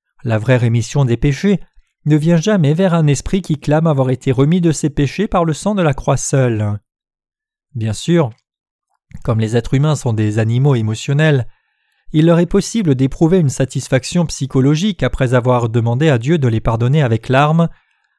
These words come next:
pensant aux souffrances que Jésus endura en étant crucifié à mort. Cependant, ce n'est qu'un effet de placebo, les détournant vers la pensée selon laquelle leur prière serait une compensation en pensant : «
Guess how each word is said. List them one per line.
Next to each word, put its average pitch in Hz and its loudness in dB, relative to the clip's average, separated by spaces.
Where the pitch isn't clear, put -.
pensant 175 0
aux 175 0
souffrances 156 -4
que 147 0
Jésus 147 0
endura 139 0
en 147 0
étant 123 -2
crucifié - -4
à 127 2
mort. 110 -2
Cependant, 131 0
ce - -4
n'est 117 0
qu'un 120 0
effet 139 0
de 143 2
placebo, 165 0
les 143 4
détournant 165 0
vers 165 2
la 131 0
pensée 160 -2
selon 180 0
laquelle 147 0
leur 139 0
prière 151 0
serait 135 -2
une 127 -6
compensation 165 -4
en 139 0
pensant : « 170 -2